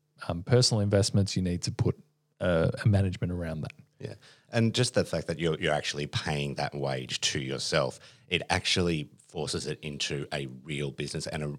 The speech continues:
Speaker 2: you have to consider your business as real then. So it's not like you're just taking, uh, whatever's left over or director's earnings, those kind of things.
Speaker 1: Yep.
Speaker 2: You can't trick yourself into going, "Hey, I've got a hugely profitable, I've got a great business,"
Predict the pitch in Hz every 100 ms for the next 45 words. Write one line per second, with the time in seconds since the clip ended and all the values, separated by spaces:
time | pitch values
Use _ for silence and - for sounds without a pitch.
0 | - 76 - 85 - 87 - 80 - 73
1 | 69 67 67 71 73 65 - - 73 64
2 | 67 69 76 92 101 131 - _ _ _
3 | - 90 80 80 - 85 73 78 85 76
4 | 76 80 71 - 71 69 73 - 76 69
5 | 65 - - _ _ 90 87 80 78 80
6 | 76 - 76 73 71 76 73 71 71 -
7 | 82 78 - 73 73 71 69 67 78 82
8 | 90 82 73 71 - - - _ 143 110
9 | - - 90 82 98 95 95 - - 80
10 | - - 80 - 76 76 71 104 98 92
11 | 82 - - 101 82 82 76 85 - 78
12 | 80 95 82 90 73 - 98 80 65 -